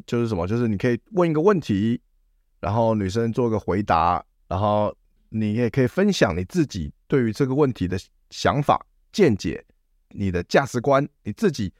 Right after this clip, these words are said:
因为女生不一定会问你好问题啊，就是我们，我们会，我们为了要把话题聊深，我们会去问女生一个好的问题，就问到她的背后的动机跟价值观嘛。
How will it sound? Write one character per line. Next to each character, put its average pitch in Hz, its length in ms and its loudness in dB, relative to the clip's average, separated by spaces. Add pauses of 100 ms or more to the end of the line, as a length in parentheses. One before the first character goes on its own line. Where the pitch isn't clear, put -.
(180)
因 240 80 2
为 233 40 4
女 165 120 2
生 156 200 4
不 190 160 0
一 - 20 0
定 175 160 0
会 170 80 2
问 165 280 2
你 90 140 -2
好 87 180 -2
问 120 200 -2
题 - 180 -8
啊， 67 60 -4
就 90 60 -10
是 190 180 -2
我 113 60 0
们， 117 200 -2 (380)
我 107 80 -4
们 127 140 0
会， 208 380 0
我 127 60 -2
们 127 140 -2
为 208 100 4
了 175 40 6
要 165 80 4
把 117 100 0
话 151 160 -2
题 131 120 0
聊 107 180 0
深， 123 120 0
我 120 60 0
们 92 160 -4
会 147 100 2
去 143 80 0
问 147 160 2
女 90 120 -4
生 113 160 -4
一 120 40 -4
个 110 80 -6
好 80 240 -4
的 76 120 -6
问 104 160 0
题， - 160 -14 (100)
就 101 100 -4 (360)
问 143 200 4
到 135 200 4
她 120 240 0
的 92 320 0
背 120 160 0
后 113 160 0
的 101 80 -2
动 113 180 0
机 95 140 -4
跟 101 120 -2
价 98 160 0
值 87 140 -8
观 78 180 -2
嘛。 76 140 -6